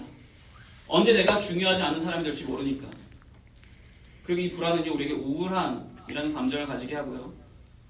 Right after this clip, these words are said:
이 불안은요, 우리에게 공포를 가지게 합니다. 여러분, 그런 게 아니다라는 거예요.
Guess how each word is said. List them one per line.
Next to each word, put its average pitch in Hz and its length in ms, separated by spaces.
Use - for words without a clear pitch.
이 175 100
불안은요, 160 460
우리에게 135 500
공포를 165 400
가지게 127 280
합니다. 127 260
여러분, 147 220
그런 139 180
게 147 80
아니다라는 131 500
거예요. - 180